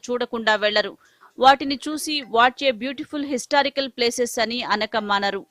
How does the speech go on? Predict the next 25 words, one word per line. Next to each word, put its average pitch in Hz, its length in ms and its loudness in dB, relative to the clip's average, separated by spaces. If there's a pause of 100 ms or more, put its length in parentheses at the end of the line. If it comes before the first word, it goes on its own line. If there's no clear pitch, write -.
(400)
అయితే, 330 260 0
తాజాగా 294 580 4
గోల్కొండ 269 560 2
కోట, 247 280 0
చార్మినార్ 247 680 4
గురించి 233 460 -6
ఎందుకు 247 400 -6
ఇంతలా 254 460 2
చెప్పుకుంటున్నారని 240 760 0
అనుకుంటున్నారా? 220 760 0 (500)
దేశంలోని 302 680 0
అత్యధిక 269 440 0
పర్యాటకులు 240 640 2
సందర్శించిన 233 640 -2
చారిత్రక 262 600 0
ప్రదేశాల 240 580 0
జాబితాలో 226 800 0
ఈ 247 120 -2
రెండు 247 340 0
స్థానం 240 440 2
దక్కించుకున్నాయి. 220 720 -4 (540)
భారత 269 360 2
పురావస్తు 254 540 2
శాఖ, 247 560 2
ఏఎస్ఐ, 247 640 2